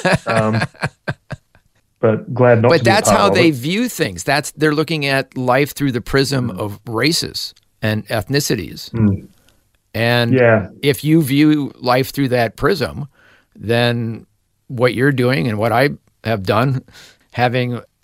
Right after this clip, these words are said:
Speaker 1: interracial children, that's a no-no. That's a terrible thing. That's viewed as, uh,
Speaker 2: Yeah.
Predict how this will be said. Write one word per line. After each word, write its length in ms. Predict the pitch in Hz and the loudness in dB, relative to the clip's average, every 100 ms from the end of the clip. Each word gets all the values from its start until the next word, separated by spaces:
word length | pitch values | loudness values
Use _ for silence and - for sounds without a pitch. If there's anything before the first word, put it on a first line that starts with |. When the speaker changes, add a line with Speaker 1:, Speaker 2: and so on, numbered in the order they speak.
| _ | _
Speaker 1:
interracial 1200 | 117 107 127 117 107 - _ _ 123 131 120 123 | -6 0 2 2 0 -4 _ _ -2 0 0 -2
children, 540 | - 156 151 98 98 - _ - - | 0 0 0 -4 -8 -14 _ -20 -10
that's 420 | 127 120 - - - _ _ | -2 -2 -2 -8 -14 _ _
a 80 | 123 | -4
no-no. 340 | 123 170 226 | 2 2 2
That's 240 | 104 117 - | 0 -2 -4
a 40 | - | -2
terrible 360 | 131 220 190 | 0 2 0
thing. 220 | - 76 | -2 -8
That's 320 | 87 104 - - | -8 -8 -8 -8
viewed 300 | 110 127 123 | -2 0 2
as, 400 | 120 120 117 110 | 4 2 0 -2
uh, 260 | 117 104 101 | -2 -2 0
Speaker 2:
Yeah. 280 | 113 104 | 0 0